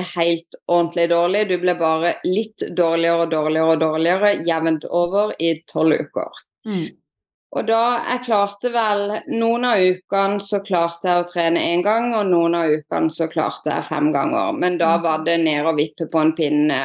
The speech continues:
Speaker 1: og bøye litt med bare ei stang, og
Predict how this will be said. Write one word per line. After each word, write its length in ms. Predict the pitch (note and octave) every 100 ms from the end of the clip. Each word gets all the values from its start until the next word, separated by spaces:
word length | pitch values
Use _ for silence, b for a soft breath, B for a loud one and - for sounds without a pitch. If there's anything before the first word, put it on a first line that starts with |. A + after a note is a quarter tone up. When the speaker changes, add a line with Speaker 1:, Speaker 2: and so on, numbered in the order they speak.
| B2
Speaker 1:
og 260 | B2 D#3 D#3+
bøye 300 | E3 D#3+ E3
litt 320 | D#3+ C#3 -
med 180 | E3 E3
bare 260 | D#3+ D3+ D3+
ei 60 | D#3+
stang, 480 | - D3 D#3+ D#3+
og 480 | D#3+ D3 B2+ C#3 -